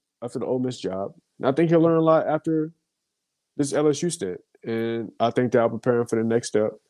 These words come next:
Um, so it'll be interesting, interesting to see where he ends up. Now, I will say, um, if the Miami job opens up, I think they would be foolish to at least not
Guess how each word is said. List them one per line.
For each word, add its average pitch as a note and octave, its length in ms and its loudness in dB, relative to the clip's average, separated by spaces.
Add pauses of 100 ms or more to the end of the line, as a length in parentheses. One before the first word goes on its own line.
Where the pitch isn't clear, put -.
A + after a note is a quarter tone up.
(240)
Um, G#2+ 380 -2
so G2+ 160 0
it'll G#2+ 120 2
be A#2 120 2
interesting, A#2 380 -4
interesting A2 400 -2
to A2 40 -2
see A2+ 160 -2
where G#2+ 200 4
he G#2+ 80 4
ends G#2 180 0
up. G#2+ 200 0 (380)
Now, G#2 160 0
I G#2+ 40 4
will G#2+ 160 2
say, A#2+ 380 0 (480)
um, E2+ 640 -8 (2500)
if - 140 -4
the G#2+ 60 2
Miami A#2 360 6
job G2+ 300 2
opens F#2+ 320 -2
up, G2+ 260 -2
I G#2 120 -4
think G#2+ 340 -4 (360)
they G2+ 100 0
would A2 120 2
be G2+ 100 0
foolish G#2+ 440 -2
to G2 140 0
at F#2+ 120 -4
least A2 260 -2
not F#2+ 280 -6